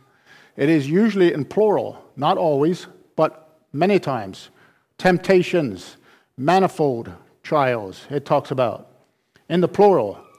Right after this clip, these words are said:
Suffering is in the plural. And that's how Jesus referred to his sufferings. Plural. And then there are emotional trials. One of the reasons that we like the book of Psalms so much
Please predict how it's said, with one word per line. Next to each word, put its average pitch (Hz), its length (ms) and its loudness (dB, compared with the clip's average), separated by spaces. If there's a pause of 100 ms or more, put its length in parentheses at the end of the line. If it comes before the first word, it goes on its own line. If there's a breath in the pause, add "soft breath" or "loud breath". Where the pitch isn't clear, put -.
(100)
Suffering 196 580 0
is 156 440 -4
in 151 200 -8
the 131 80 -6
plural. 143 500 -4 (440 soft breath)
And 139 140 -2
that's 175 200 4
how 170 140 4
Jesus 147 460 0
referred 151 400 0
to 147 80 0
his 165 400 -2 (200)
sufferings. 120 720 -4 (920)
Plural. 120 480 0 (2000)
And 139 120 -4
then 170 140 6
there 170 160 6
are 160 300 6
emotional 156 680 0 (300 soft breath)
trials. 123 640 2
One 165 140 -2
of 175 80 -2
the 170 80 2
reasons 185 460 4
that 160 180 0
we 170 100 4
like 170 520 2
the 156 80 -2
book 170 200 -2
of 139 100 -4
Psalms 208 460 0
so 139 200 -4
much 156 400 -4